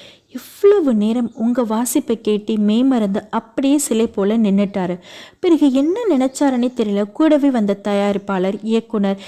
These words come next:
இவங்க கிட்ட சொல்லி உடனே உங்களுக்கு மரியாதை பண்ணி இந்த ஒரு லட்சம் ரூபாயும் முன்பணமாக கொடுத்திருக்கிறாரு. ஆறு படை வீடு அழகன் அப்படின்னு பக்தி படம் எடுக்க போறாங்க. அதுல முழுவதும் பின்னணி இசைக்காக உங்க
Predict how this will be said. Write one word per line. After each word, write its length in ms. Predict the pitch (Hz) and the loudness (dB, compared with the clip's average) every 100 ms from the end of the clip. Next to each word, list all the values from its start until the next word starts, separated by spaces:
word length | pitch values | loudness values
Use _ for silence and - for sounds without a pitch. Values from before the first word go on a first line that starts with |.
| - - | -20 -4
இவங்க 280 | 285 269 240 | 0 2 2
கிட்ட 260 | 226 269 | 0 0
சொல்லி 360 | 254 233 208 214 | 0 0 0 0
உடனே 400 | 226 233 247 233 | 2 4 4 2
உங்களுக்கு 400 | 240 220 220 214 | 2 2 2 2
மரியாதை 440 | 208 202 233 240 233 | 0 2 2 2 0
பண்ணி 320 | 208 196 196 - - | 0 0 0 -4 -2
இந்த 360 | 254 254 262 | 0 2 2
ஒரு 200 | 220 254 | 2 2
லட்சம் 380 | 277 269 269 262 | 2 0 -2 0
ரூபாயும் 500 | 214 220 214 214 214 | 0 2 2 0 0
முன்பணமாக 580 | 214 220 226 190 190 233 | 0 0 -2 0 -2 -2
கொடுத்திருக்கிறாரு. 680 | 233 202 202 190 185 180 175 - - - - - - - | -2 -2 -2 -2 -2 0 -2 -6 -20 -20 -20 -20 -20 -8
ஆறு 420 | 214 214 240 262 | 0 4 4 4
படை 260 | 254 262 320 | 2 4 4
வீடு 360 | 240 220 233 | 4 2 0
அழகன் 500 | - 196 220 226 190 - - | 0 2 2 2 -2 -6 -10
அப்படின்னு 420 | 202 - 220 190 214 | -8 0 0 2 0
பக்தி 320 | 196 - - | -2 -2 -4
படம் 260 | 269 196 220 | -2 0 2
எடுக்க 300 | 208 202 208 | 2 0 -4
போறாங்க. 380 | - 190 170 175 - _ _ | 0 0 0 -2 -6 _ _
அதுல 320 | 185 208 240 | -2 2 4
முழுவதும் 580 | 208 196 233 269 226 196 - | 4 4 4 4 2 -2 -2
பின்னணி 400 | 247 262 277 214 | 0 2 2 2
இசைக்காக 440 | - 220 220 190 - | 0 -2 -2 -4 -2
உங்க 260 | 214 247 | 0 2